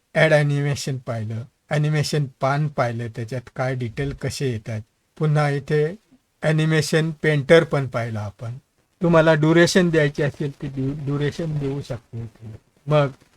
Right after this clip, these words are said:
इथे तुम्हाला हे करावं लागेल, टायमिंग, टायमिंग द्यावं लागेल. आणि टायमिंगचा इथे बॉक्स आहे. आणि मग इथे तुम्हाला टायमिंग द्यावं लागेल,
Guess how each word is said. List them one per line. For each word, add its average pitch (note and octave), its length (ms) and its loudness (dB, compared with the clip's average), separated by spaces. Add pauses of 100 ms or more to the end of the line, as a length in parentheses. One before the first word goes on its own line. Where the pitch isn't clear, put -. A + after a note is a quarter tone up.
(200)
इथे F3 240 0
तुम्हाला D3+ 420 2
हे C#3+ 120 2
करावं C3 360 -2
लागेल, B2 360 -6 (320)
टायमिंग, B2 420 0 (680)
टायमिंग C#3 340 -4
द्यावं B2+ 200 -4
लागेल. G#2+ 380 -10 (800)
आणि C3+ 80 -8 (120)
टायमिंगचा D#3 1120 -6
इथे C#3+ 380 -6
बॉक्स C3 320 -6
आहे. - 320 -10 (400)
आणि C#3 180 -6
मग D#3 320 0
इथे D3+ 240 -6
तुम्हाला C#3 440 -4
टायमिंग D#3 560 -2
द्यावं C3 260 -2
लागेल, B2+ 280 -8